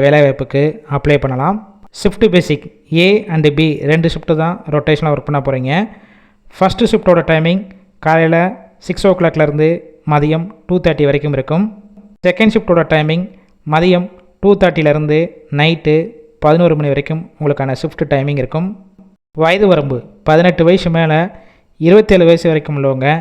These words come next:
இந்த வாய்ப்பை பயன்படுத்தி கொள்ளலாம். கம்பெனியோட லொக்கேஷன் சென்னையில் மறைமலை நகர், இந்த லொக்கேஷனில் தான் ஒர்க் பண்ண போறீங்க. கல்வி தகுதி டென்த்து, டுவெல்த்து, ஐ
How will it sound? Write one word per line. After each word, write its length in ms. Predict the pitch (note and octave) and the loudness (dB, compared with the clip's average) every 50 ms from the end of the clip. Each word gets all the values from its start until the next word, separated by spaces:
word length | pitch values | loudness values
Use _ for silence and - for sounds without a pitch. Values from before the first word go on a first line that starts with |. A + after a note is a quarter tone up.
| F#3+ - _ _ - D3+ | -6 -12 _ _ -6 -2
இந்த 160 | D3+ C#3+ C#3 C3+ | 0 2 2 4
வாய்ப்பை 320 | C3+ C#3+ C#3 - - D3 D3 D3+ D3+ - - - | 2 2 0 2 0 0 0 0 -4 -6 -4 -2
பயன்படுத்தி 400 | D3 D3 D3 C#3+ C#3 C#3+ - - | 0 0 0 0 -2 -2 -2 -4
கொள்ளலாம். 400 | C3 B2+ B2+ B2+ C3+ D#3+ F3+ G3+ G3 - - _ _ _ _ _ _ - | -4 -4 -4 -2 -2 -2 -2 -4 -6 -14 -20 _ _ _ _ _ _ -2
கம்பெனியோட 380 | D#3+ E3+ F3+ G3+ G#3 G3+ F3+ E3+ D#3+ | 0 2 2 2 4 4 4 2 2
லொக்கேஷன் 440 | D#3 - - E3 D#3 - D#3+ D#3+ E3+ F3+ - - _ _ - - | 0 0 0 -2 0 0 -2 -2 -4 -6 -10 -16 _ _ -6 -2
சென்னையில் 440 | F3 E3+ E3+ F3+ F3 E3 D3 D3 D3+ E3+ F#3+ G3 - - - _ _ _ _ _ _ - | -2 0 2 2 2 2 4 2 2 0 0 -4 -10 -20 -20 _ _ _ _ _ _ -6
மறைமலை 520 | D3 D3 D#3+ E3 F3 F#3 F3 E3+ D#3 D3+ C#3+ C3+ | -2 0 0 0 0 0 0 0 2 2 0 0
நகர், 200 | B2 C3+ B2+ - - - D#3 D3 | -2 -4 -6 -6 -10 -10 -8 -2
இந்த 140 | D3 D#3 D3 C#3+ | 0 2 2 2
லொக்கேஷனில் 460 | C#3+ C#3+ - E3 D3+ - D3 C#3 C3 C#3 | 2 0 -2 -2 -2 -2 -4 -4 -2 -4
தான் 100 | C#3 D#3+ F3+ - - D#3+ | -4 -6 -6 -6 -4 -2
ஒர்க் 140 | D3 D3 - D#3 | -2 -2 0 0
பண்ண 120 | D3+ C#3+ C#3 | -2 0 0
போறீங்க. 260 | C#3+ C3+ C3 C3 C3+ C#3+ D#3+ F#3 G#3 - - _ _ _ _ _ _ _ _ _ - F3 | 0 0 0 -2 -2 -2 -2 -4 -6 -10 -18 _ _ _ _ _ _ _ _ _ -2 0
கல்வி 220 | F3+ F#3+ G#3 A3 G#3 - E3+ | 0 2 2 2 2 4 2
தகுதி 220 | D3+ C#3+ C3+ B2 B2 - - - _ _ _ - | 2 2 0 -2 -4 -8 -16 -20 _ _ _ 0
டென்த்து, 380 | E3 F#3+ G3+ - - E3+ D#3+ D#3+ E3 E3 E3 - - - _ - | 0 0 0 -2 0 2 4 4 4 2 -2 -8 -20 -16 _ 0
டுவெல்த்து, 440 | D#3+ E3 F3 E3+ E3+ - D3 D3 C#3+ D3 D3+ - - - _ _ - D3 | 2 2 2 2 2 2 2 2 2 2 0 -4 -10 -20 _ _ -2 0
ஐ 20 | D3 | 0